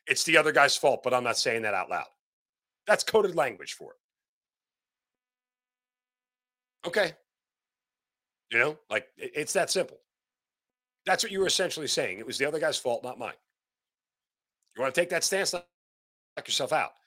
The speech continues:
It's not leadership. It's not leadership.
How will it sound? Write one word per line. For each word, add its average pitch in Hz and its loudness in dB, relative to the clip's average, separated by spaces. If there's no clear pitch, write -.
It's - -16
not 104 -6
leadership. 85 -4
It's - -10
not 226 0
leadership. - -2